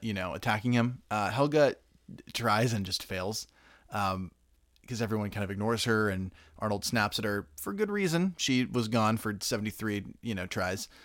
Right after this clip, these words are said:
um, or however many. Um, yeah, I mean, it,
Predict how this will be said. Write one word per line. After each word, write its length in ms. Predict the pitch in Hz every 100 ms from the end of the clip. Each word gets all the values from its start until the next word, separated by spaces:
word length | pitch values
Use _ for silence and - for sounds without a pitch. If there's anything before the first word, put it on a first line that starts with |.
| - - - -
um, 320 | 110 104 104
or 80 | 101
however 180 | 101 98
many. 300 | 92 98 101 - - _ -
Um, 440 | 117 110 104 101 _ _ _ _ _ _ _ _ -
yeah, 220 | 101 - - 131
I 40 |
mean, 160 | 131 127
it, 140 | 123